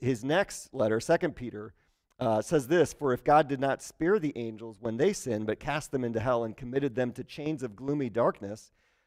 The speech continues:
um, and he refers to the time of Noah, so he's referred to this in other places. And there's a book circulating in the time of when,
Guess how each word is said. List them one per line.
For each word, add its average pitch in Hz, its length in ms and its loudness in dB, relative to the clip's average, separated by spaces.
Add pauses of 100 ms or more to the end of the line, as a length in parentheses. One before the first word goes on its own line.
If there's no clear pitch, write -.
(160)
um, 113 460 0
and 127 100 2
he 139 140 6
refers 156 440 4
to - 120 -20
the 113 100 -12
time 113 300 -4
of 107 120 -10
Noah, 113 300 -10
so 120 180 -20
he's 175 320 -20
referred 143 360 -4
to 123 80 -12
this 113 200 -10
in 120 160 -8
other 143 200 4
places. 120 600 -4 (380)
And 247 260 10
there's 170 200 10
a 135 40 4
book 123 240 4
circulating 117 800 0 (240)
in 143 120 0
the 131 80 0
time 165 640 4
of 117 400 2 (360)
when, 120 300 -4